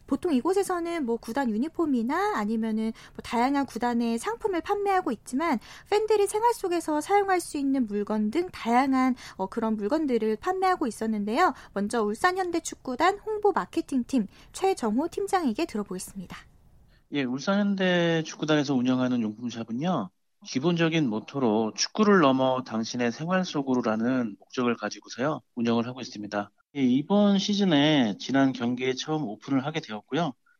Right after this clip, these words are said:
Speaker 2: K리그가 오월부터 좀 늦은 시작을 하게 되었습니다. 아직은 좀 아쉽지만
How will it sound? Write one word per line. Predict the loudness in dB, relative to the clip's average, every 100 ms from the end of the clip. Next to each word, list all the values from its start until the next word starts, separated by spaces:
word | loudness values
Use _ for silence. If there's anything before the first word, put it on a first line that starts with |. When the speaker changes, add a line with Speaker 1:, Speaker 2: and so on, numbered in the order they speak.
| -4
Speaker 2:
K리그가 | 4 6 6 2 4 6 6 4
오월부터 | 2 2 2 2 0
좀 | 0 0
늦은 | 0 2 4 4 2
시작을 | 2 2 4 4 2
하게 | -2 -2
되었습니다. | -4 -6 -8 -8 -4 -4 -6 _ -4
아직은 | 0 4 4
좀 | 6
아쉽지만 | 4 4 0 2 6 6 6 4 0